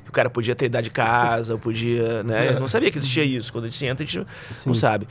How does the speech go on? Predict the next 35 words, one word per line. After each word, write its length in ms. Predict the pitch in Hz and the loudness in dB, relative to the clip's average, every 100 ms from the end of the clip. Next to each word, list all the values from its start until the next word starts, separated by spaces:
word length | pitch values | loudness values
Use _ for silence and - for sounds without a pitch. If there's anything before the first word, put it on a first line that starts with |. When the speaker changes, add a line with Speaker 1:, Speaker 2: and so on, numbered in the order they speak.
| - - | -12 0
Speaker 1:
Hoje 220 | 123 165 | 4 6
a 20 | 208 | 4
gente 80 | |
sabe 180 | - 214 | 4 4
mais, 140 | 208 120 | 6 4
mas 80 | 120 | 4
na 60 | |
época 160 | 120 151 | 2 0
eu 40 | |
não 40 | 160 | -2
sabia. 320 | 165 110 107 | 0 0 2
E 80 | 135 | 4
aí 240 | 139 147 | 4 4
eu 260 | 180 208 202 | 2 2 0
falei, 220 | 190 160 | 0 -2
"Cara, 280 | 147 160 131 | 2 4 4
eu 100 | 123 | 2
vou 180 | 117 131 | 0 -2
me 80 | 151 | 0
dar 140 | 131 | 2
essa 160 | 135 - | 2 0
oportunidade." 680 | - 139 147 170 117 107 - - - - | -4 -4 -2 0 0 -2 -8 -14 -20 -14
Então 200 | - 170 | -2 0
o 20 | |
que 80 | 170 | 0
eu 80 | 156 | -2
fiz 220 | 165 190 | -4 -6
foi, 360 | - 120 104 - - - | -2 -2 -2 -6 -18 -16
se 160 | - 156 | -6 -2
eu 60 | |
conseguir 300 | 170 185 147 | -2 -2 -2
durante 280 | 147 147 151 | -4 -4 -4
três 240 | - 156 156 | -4 -2 -2
meses 360 | 123 104 101 | -2 -4 -6
tradar, 560 | - 135 123 117 104 85 | -6 -4 -2 0 0 -2